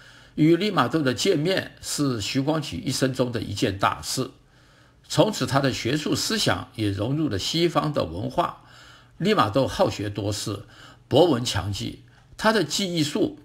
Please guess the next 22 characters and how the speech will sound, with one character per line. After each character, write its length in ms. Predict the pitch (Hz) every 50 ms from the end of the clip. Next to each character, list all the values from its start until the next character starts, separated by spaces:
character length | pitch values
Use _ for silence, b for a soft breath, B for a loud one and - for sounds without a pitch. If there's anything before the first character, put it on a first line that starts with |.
| - -
被 200 | 143 127 117 107
明 240 | 101 107 120 139
代 140 | 151 180 165
和 160 | 139 - 156 135 107
知 240 | - - - 208
识 200 | 214 - - -
阶 220 | - - - 139 147
层 300 | 143 - 92 92 92 - B B B B B
称 220 | - - 165 -
为 100 | 151 110
是 180 | 76 - - 120
过 220 | 101 - 175 -
目 180 | - 123 127 113
不 200 | - - - 90
忘。 260 | 113 139 135 - - - - _ - b b b b b b b b b b b b _
也 160 | - 123 135 139
是 160 | 135 208 208
正 180 | 165 - 214
因 140 | 180 175 208
为 100 | 202 147
如 200 | 110 92 110 143
此， 320 | 160 - - - 101 -